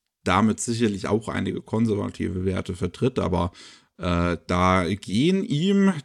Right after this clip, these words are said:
die noch, äh, rechtere, äh, Sun Saito anscheinend dann auch ein bisschen zu weit und er sagt, und, und er hat da auch irgendwie eine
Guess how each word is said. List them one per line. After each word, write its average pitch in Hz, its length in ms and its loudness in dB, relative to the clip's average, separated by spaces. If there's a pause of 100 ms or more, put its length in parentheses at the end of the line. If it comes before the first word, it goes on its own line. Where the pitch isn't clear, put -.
die 139 1040 4
noch, 135 420 2
äh, 147 60 2
rechtere, 131 1080 2 (540)
äh, 113 320 4
Sun 113 240 2
Saito 113 360 0
anscheinend 107 440 -2
dann 101 80 -2
auch 110 180 0
ein 113 80 -6
bisschen 113 260 -2
zu 110 140 -4
weit 110 240 2
und 104 100 -2
er 101 140 0
sagt, 104 220 -4
und, 98 340 -6
und 101 280 -6
er 92 140 -2
hat 98 160 -4
da 92 100 -2
auch 98 160 -4
irgendwie 98 600 -6
eine 92 440 -2